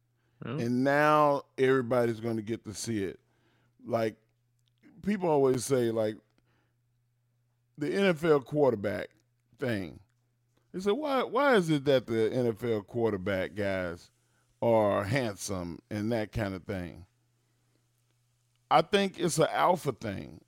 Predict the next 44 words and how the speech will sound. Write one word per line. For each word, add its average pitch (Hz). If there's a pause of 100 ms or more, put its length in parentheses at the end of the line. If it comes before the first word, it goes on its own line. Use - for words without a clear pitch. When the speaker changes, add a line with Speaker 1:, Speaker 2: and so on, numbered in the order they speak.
(280)
Speaker 2:
It's 135
a 131
thing 151
that, 131 (140)
you 143
know, 135
you 147
wanna 156
sell 143
tickets, - (640)
and 131 (500)
you're 165
not 185
gonna 151
sell 156
just 117
tickets 113
off 101
talent. 101 (580)
Shit, 131
I, 156
I, 139
I - (160)
tell 170
you, 131
I'm 160
a, 131
I'm, 139
I've 156
been 151
a 110
big 139
fan 120
of 98
football 117
my 117
whole 127
life. 104 (380)
Never 185
looked 170
at 135
one 156
dude's 151
look 156